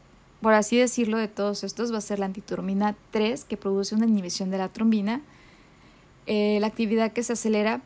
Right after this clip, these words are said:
por acción de la heparina o de sustancias heparinoides de las células endoteliales, interviniendo también así otros factores inhibidores de la coagulación como la proteína C, la proteína S, los inhibidores de la vía del factor tisular. Y es así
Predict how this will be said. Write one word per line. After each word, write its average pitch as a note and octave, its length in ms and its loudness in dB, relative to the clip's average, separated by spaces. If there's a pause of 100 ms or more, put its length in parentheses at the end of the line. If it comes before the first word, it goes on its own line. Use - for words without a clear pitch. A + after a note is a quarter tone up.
por C#4+ 120 4
acción G#3+ 300 0
de G3 80 2
la G3+ 80 2
heparina C#4+ 600 2 (100)
o B3+ 320 2
de A3 100 -4
sustancias A3 600 -2
heparinoides A3+ 840 -2
de G#3+ 120 -4
las G3 160 -4
células G#3+ 380 -2
endoteliales, C#4 840 0 (760)
interviniendo B3 600 4
también B3+ 320 2
así B3+ 240 0
otros A#3 240 -4
factores C4+ 720 0
inhibidores A3 520 2
de A#3+ 60 -2
la G#3+ 120 -2
coagulación G#3 580 -4
como A#3+ 200 2
la G#3+ 140 0
proteína F#3+ 500 -2
C, D4 440 2
la A#3+ 100 0
proteína G#3 680 0 (120)
S, B3+ 400 -2
los A#3 180 -4
inhibidores G3 540 -2
de F#3 80 -8
la F#3 120 -6
vía F#3+ 280 -4
del F#3+ 140 -8
factor - 320 -12
tisular. - 420 -8 (840)
Y A#3+ 80 6
es C4+ 140 4
así D#4 380 4